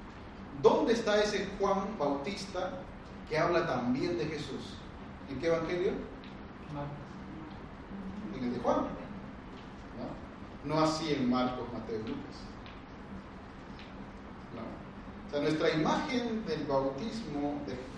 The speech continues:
Speaker 1: Jesús por Juan está sacada de los sinópticos. ¿Saben qué son los sinópticos?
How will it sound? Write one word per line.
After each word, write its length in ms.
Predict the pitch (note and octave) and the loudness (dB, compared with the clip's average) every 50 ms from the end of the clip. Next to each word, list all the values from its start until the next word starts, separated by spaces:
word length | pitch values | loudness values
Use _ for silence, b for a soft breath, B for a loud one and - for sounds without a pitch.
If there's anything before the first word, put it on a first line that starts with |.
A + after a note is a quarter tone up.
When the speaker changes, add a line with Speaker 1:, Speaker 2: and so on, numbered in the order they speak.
| - | -6
Speaker 1:
Jesús 360 | C#3 B2+ B2 - G#3 G3+ F3+ - - | -6 -4 -4 -4 -4 -4 -4 -4 -2
por 120 | - D#3+ B2 - - | -2 -2 -2 -2 0
Juan 340 | E3+ F3 F3 - - - - - - - - - - - C3 | 2 2 2 2 0 -2 -4 -4 -8 -10 -12 -12 -10 -8 -6
está 180 | B2 - E3+ | -2 0 0
sacada 420 | E3+ E3 D3+ - D#3+ E3 F3 - D3+ | 2 2 0 2 4 6 8 8 8
de 60 | D3+ | 8
los 120 | C#3 - - | 6 4 0
sinópticos. 680 | - C3 C3+ E3+ E3+ E3+ - - B3 - - - - | 0 0 0 0 0 0 -2 -4 -6 -6 -6 -6 -4
¿Saben 180 | - C#3+ D3 D3 | 0 0 0 2
qué 120 | D3 D3+ D3 | 2 0 0
son 120 | D3 D3 | 0 -2
los 80 | C#3 - | -2 -2
sinópticos? 480 | - - - - - - - - - | -4 -4 -6 -6 -8 -8 -8 -8 -8